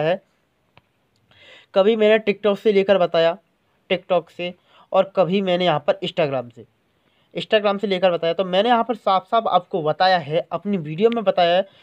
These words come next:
देखिए मेरे चैनल पर आप सभी के लिए इन्फॉर्मेटिव जानकारी मिलती है, जिनमें सत्य छिपा हो, बिल्कुल रियल वीडियो हो, वही मिलती है दोस्तों ज़्यादातर। तो यहाँ पर मैंने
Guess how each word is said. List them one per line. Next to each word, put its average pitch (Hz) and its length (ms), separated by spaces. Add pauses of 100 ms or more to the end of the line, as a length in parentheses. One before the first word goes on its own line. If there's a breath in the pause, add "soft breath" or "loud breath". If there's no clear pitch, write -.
(140 soft breath)
देखिए 220 200
मेरे 196 160
चैनल 202 160
पर 202 160
आप 175 160
सभी 190 180
के 214 60
लिए 208 140 (220)
इन्फॉर्मेटिव 214 640
जानकारी 180 380
मिलती 175 240
है, 185 80
जिनमें 175 340
सत्य 190 540
छिपा 165 320
हो, 156 220 (380 soft breath)
बिल्कुल 214 380
रियल 185 340
वीडियो 190 300
हो, 202 60 (140)
वही 175 320
मिलती 196 440
है 190 80
दोस्तों 139 340 (400)
ज़्यादातर। 143 520
तो - 560
यहाँ 190 220
पर 247 140
मैंने 226 220